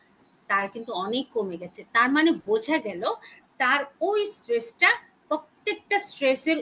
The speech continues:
উপরে overlapping ছিল। তার মানে হচ্ছে ওই স্ট্রেসটাই সবচেয়ে বেশি ছিল। তো এটা সরে যাওয়ার সাথে সাথে অন্য জায়গাগুলোতে সে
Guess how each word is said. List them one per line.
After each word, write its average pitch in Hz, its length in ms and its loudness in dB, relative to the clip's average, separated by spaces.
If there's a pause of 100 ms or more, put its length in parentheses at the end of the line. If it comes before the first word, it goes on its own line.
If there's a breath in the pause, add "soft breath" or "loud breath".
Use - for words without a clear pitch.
উপরে 349 440 0
overlapping 208 760 0
ছিল। 180 240 -8 (1160)
তার 226 180 0
মানে 240 220 2
হচ্ছে 311 260 0 (100)
ওই 320 140 4
স্ট্রেসটাই 330 440 0
সবচেয়ে 330 480 -6
বেশি 214 260 -2
ছিল। 190 260 -12 (1000)
তো 269 120 2
এটা 254 240 0
সরে 339 380 0
যাওয়ার 247 260 -2
সাথে 262 340 -6
সাথে 370 300 -8
অন্য 262 440 -4
জায়গাগুলোতে 208 760 -6 (260 loud breath)
সে - 160 -4